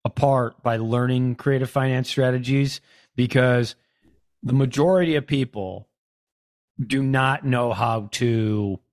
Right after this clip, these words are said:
set these up. They don't know how to, you know, go about in selling the seller on these,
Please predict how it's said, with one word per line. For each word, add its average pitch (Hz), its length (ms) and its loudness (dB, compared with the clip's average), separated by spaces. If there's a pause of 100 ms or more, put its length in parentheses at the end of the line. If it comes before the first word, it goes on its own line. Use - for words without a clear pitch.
(500)
set - 360 0
these 113 260 0
up. 90 200 -2
They 117 100 0
don't 131 200 2
know 123 160 2
how 117 320 0
to, 113 720 0 (300)
you 127 100 4
know, 120 120 4
go 120 240 2
about 110 320 0
in 98 140 -2
selling 165 440 2
the 160 80 2
seller 151 380 2
on 147 200 0
these, 143 440 0